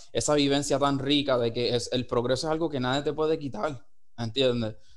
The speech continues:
Todo lo que tú logres en la vida diferente a donde tú estabas y donde tú quieres llegar, nadie te lo puede quitar, nadie lo puede tocar, ¿entiendes? Eso es tuyo, ese, ese es tu recompensa,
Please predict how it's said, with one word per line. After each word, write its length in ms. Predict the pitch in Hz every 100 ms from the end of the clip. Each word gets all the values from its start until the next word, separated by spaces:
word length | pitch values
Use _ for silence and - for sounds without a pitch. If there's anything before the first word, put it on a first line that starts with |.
| -
Todo 220 | 139 180
lo 100 | 180
que 80 | 185
tú 140 | 175
logres 260 | 175 175 -
en 120 | 160
la 100 | 160
vida 240 | 160 160 156
diferente 800 | 143 131 135 139 135 117 110 - - - - -
a 120 | 123
donde 320 | 123 127 123
tú 120 | 135 139
estabas 500 | - 135 131 110 -
y 80 | 120
donde 260 | 123 120 120
tú 140 | 120
quieres 260 | 147 147 147
llegar, 320 | 147 151 147
nadie 300 | 127 135 151
te 100 | 151
lo 140 | 143
puede 200 | 131 143
quitar, 380 | 139 135 135 123
nadie 220 | 123 139
lo 120 | 147 147
puede 240 | 147 151
tocar, 380 | 143 120 135 143
¿entiendes? 640 | 117 120 131 117 113 110 - -
Eso 220 | 117 -
es 160 | 165 -
tuyo, 400 | 139 165 135 117
ese, 240 | 160 160
ese 200 | 135 131
es 100 | 160
tu 180 | - 143
recompensa, 960 | 135 131 123 113 - 131 151 - 107